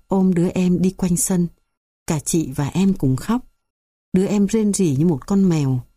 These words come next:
còn người chị thì khóc thầm, nhưng nước mắt tuôn ra lã chã. Để rồi mệt quá, chui trong đống rơm.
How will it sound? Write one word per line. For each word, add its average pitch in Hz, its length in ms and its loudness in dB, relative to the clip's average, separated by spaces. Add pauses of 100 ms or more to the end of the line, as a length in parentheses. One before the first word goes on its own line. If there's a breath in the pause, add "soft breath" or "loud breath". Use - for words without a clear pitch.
(380)
còn 170 160 0
người 147 180 2
chị - 320 -4
thì 147 120 -2
khóc 247 280 -6
thầm, 147 300 0 (500)
nhưng 175 280 2
nước 226 140 0
mắt 254 160 2 (260)
tuôn 175 240 0
ra 175 220 -2
lã 165 220 -2
chã. - 380 -4 (840)
Để 160 160 2
rồi 139 420 0 (140)
mệt 156 120 2 (180)
quá, 165 360 -2 (680)
chui 202 260 2
trong 190 260 0
đống 180 200 2
rơm. 196 300 0